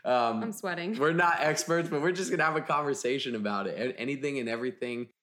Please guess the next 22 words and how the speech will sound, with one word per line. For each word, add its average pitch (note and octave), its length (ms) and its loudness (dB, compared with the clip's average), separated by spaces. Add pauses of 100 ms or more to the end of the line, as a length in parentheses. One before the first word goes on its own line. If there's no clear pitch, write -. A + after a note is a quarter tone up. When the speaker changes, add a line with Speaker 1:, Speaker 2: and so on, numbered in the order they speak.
(100)
Speaker 1:
to C#3 100 2
do B2 240 0
with A#2 220 -2
sex. - 440 -6
And G#2+ 380 -2
I A#2+ 100 -2
think D#3+ 460 -4 (460)
it A#2 140 0
is C#3+ 200 2
taboo D3 800 0 (260)
because C3+ 500 0
it's - 200 -2
one D3+ 140 0
of F#3+ 60 0
the F#3+ 60 2
most F3+ 260 2
vulnerable C3 600 -4
things, - 560 -10
right? - 300 -8 (100)
You're A#2+ 200 -4
naked. A#2+ 640 -2
You're A#2+ 440 -2